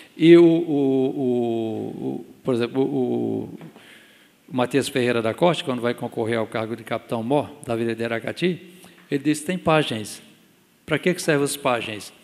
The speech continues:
Se ele vai para alguma atividade, certo? Ele leva consigo os seus pajens, que são encarregados de carregar as suas tralhas,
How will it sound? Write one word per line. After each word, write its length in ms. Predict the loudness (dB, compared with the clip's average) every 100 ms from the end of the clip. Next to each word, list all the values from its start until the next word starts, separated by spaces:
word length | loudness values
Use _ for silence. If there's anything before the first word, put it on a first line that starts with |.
| -20 -20 -20 -16
Se 180 | 0 2
ele 160 | 4
vai 300 | 4 4 4
para 160 | 0 -2
alguma 380 | 0 0 0 0
atividade, 840 | 0 -2 0 0 0 -2 -6 -6 -14 -20
certo? 240 | -8 -6 -2
Ele 140 | -2
leva 280 | 0 0 0
consigo 440 | -4 -6 -4 -4
os 80 | -4
seus 180 | -4 -4
pajens, 460 | -4 -2 -4 -6
que 120 | -8 -8
são 300 | -4 -4 -4
encarregados 560 | -4 -4 -2 -2 -4
de 60 | -6
carregar 480 | -4 -4 -2 -4 -6
as 80 |
suas 240 | -4 -6 -6
tralhas, 760 | -4 -2 -2 -2 -6 -10 -14